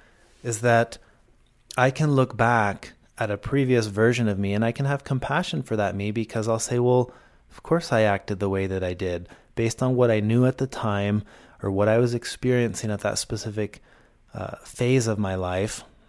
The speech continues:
I did exactly what I, what that me would have done." That may not be what the me now would do, but I'm, I'm not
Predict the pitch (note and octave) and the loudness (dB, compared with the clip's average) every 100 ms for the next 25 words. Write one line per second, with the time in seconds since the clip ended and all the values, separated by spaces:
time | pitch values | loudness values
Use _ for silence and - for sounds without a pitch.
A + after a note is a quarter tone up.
0 | _ _ _ _ _ - _ - C3 C#3+ | _ _ _ _ _ -20 _ -4 -2 0
1 | D3 C3+ C#3+ C#3+ D3 C#3+ C#3 C#3 C3+ - | 0 0 -2 -2 0 2 4 4 2 -6
2 | - _ _ - C3+ - C3 A#2 A#2+ - | -20 _ _ -2 -2 -2 -8 -2 -2 0
3 | C#3 B2+ B2+ C3 C3 C3 F3 D3 F#2 - | 0 2 4 4 4 2 2 2 -2 -10
4 | - - - A#2 A#2+ D3+ C#3+ A2+ A#2+ A#2 | -20 -16 -4 0 4 4 4 2 4 4
5 | A#2 A#2 A2+ A2+ C3 A2 A2 A#2+ A#2 G#2+ | 2 2 2 2 -2 0 2 2 4 2
6 | A2+ E3 D3 G#2+ G#2 G2+ B2 - - - | 2 4 2 2 0 2 2 -2 -20 -20
7 | _ _ _ - A#2+ B2+ C3 B2+ C3+ - | _ _ _ 0 4 6 4 2 -6 -4
8 | B2 B2 B2 C3 G3 | 0 2 4 2 0